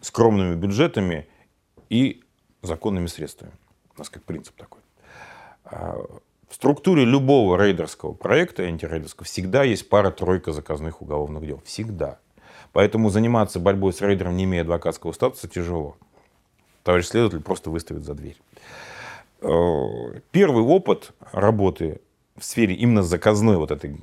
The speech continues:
гадкой, вот па-, паршивой этой уголовщины, мы набрали именно тогда.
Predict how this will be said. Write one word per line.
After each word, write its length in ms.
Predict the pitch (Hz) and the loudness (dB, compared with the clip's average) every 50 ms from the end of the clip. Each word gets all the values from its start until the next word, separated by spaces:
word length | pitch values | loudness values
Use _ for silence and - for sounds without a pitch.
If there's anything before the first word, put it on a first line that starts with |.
| - | -14
гадкой, 480 | - 85 90 107 101 - - - 76 73 | -4 2 4 4 4 4 2 -4 -6 -6
вот 120 | 71 - | -6 -4
па-, 120 | - 73 71 - - | -4 -4 -4 -4 -2
паршивой 400 | 87 82 - - - 98 85 78 | -2 -2 -2 -2 0 0 0 0
этой 100 | 73 - | -2 -4
уголовщины, 500 | 78 76 82 98 131 165 160 - - 92 87 | -4 0 2 4 4 4 2 -2 -6 -6 -4
мы 80 | 117 | -2
набрали 380 | 135 117 95 90 92 92 90 85 | -2 -2 -2 -2 -2 -2 -2 -4
именно 220 | 85 85 82 78 | -6 -6 -8 -10
тогда. 380 | - - 80 76 73 71 64 - | -10 -12 -14 -14 -14 -16 -16 -18